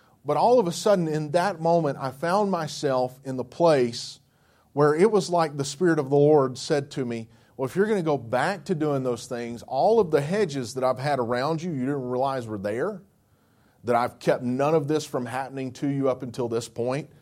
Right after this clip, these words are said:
I'll just take that all off, and we'll see how far you go and get." And I can remember over that, that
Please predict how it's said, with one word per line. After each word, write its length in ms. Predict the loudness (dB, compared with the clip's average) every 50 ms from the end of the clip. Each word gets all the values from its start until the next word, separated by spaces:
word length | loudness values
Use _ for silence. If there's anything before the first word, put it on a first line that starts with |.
| _ _ _ _ _ -10
I'll 220 | -6 -4 -2 -2 -4
just 260 | -4 -8 -14 -12 -8
take 240 | -8 -8 -8 -8 -8
that 160 | -8 -8 -6
all 240 | -6 -8 -8 -8 -6
off, 400 | -4 -4 -4 -6 -8 -12 -18 _ _ _ _ _ _ _ _ _ _ _ _ _ _ _ _ _ -12
and 120 | -10 -8
we'll 120 | -8 -8 -10
see 240 | -10 -8 -8 -6 -6
how 160 | -4 -6 -6
far 260 | -4 0 0 2 2
you 180 | 0 -2 -6 -8
go 300 | -6 -4 -4 -4 -4 -6
and 160 | -10 -14 -14
get." 240 | -14 -14 -16 -16 _ _ _ _ _ _ _ _ _ _ _ _ _ _ _ _ _ _ _ _ _ _ _ _ _ _ _ _ _ -8 -4
And 100 | -2 0
I 100 | 0 0
can 160 | 0 0 2
remember 400 | 2 4 4 4 6 6 8 8 8
over 300 | 8 8 6 6 2 2
that, 340 | 2 2 2 2 0 -4 -12 _ _ -14 -4 0
that 300 | 0 0 0 0 -6